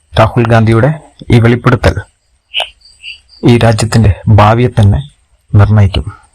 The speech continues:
ബി ജെ പി ഇതിനെ രാഷ്ട്രീയ നാടകമെന്നാണ് വിശേഷിപ്പിക്കുന്നത്. എന്നാൽ സോഷ്യൽ മീഡിയയിൽ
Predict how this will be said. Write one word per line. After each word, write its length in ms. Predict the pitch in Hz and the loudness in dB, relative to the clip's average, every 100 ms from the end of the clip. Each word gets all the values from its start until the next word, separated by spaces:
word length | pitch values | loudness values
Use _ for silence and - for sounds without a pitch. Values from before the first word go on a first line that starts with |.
| _ _ _ _ _ _ _ _ - | _ _ _ _ _ _ _ _ -2
ബി 140 | 117 | 0
ജെ 140 | 139 160 | 2 0
പി 160 | 156 | 0
ഇതിനെ 460 | 160 135 123 120 110 - | 0 0 0 0 -2 0
രാഷ്ട്രീയ 400 | 110 110 - 139 | 0 0 0 0
നാടകമെന്നാണ് 600 | 120 110 123 123 110 101 98 | 2 2 2 2 2 2 2
വിശേഷിപ്പിക്കുന്നത്. 760 | 90 95 - - 107 - - - _ - _ - _ - | 0 0 0 -2 0 0 -2 -8 _ -20 _ -20 _ 0
എന്നാൽ 180 | 110 | 2
സോഷ്യൽ 440 | 104 - 156 165 185 | 2 0 0 2 0
മീഡിയയിൽ 400 | 143 104 101 | 2 0 0